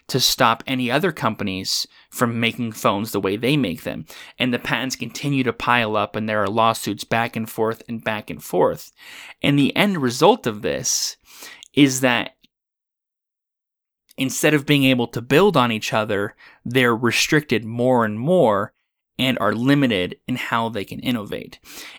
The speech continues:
In fact, the areas where we have seen innovation are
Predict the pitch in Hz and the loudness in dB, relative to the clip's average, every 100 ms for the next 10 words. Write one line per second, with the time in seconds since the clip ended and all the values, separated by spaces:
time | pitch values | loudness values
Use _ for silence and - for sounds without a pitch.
0 | - 131 131 143 131 127 - - - _ | -2 -2 0 2 2 0 -6 -16 -16 _
1 | _ 131 139 - 156 156 151 135 151 127 | _ -4 -2 4 6 8 6 6 4 2
2 | 120 107 - 135 135 - - 120 - 123 | 2 -4 -2 0 0 -2 -4 -4 -2 -4
3 | 110 120 147 160 - 101 90 117 _ _ | -4 0 0 0 -2 -4 -6 -10 _ _
4 | _ _ _ _ - 139 131 127 | _ _ _ _ 0 6 6 6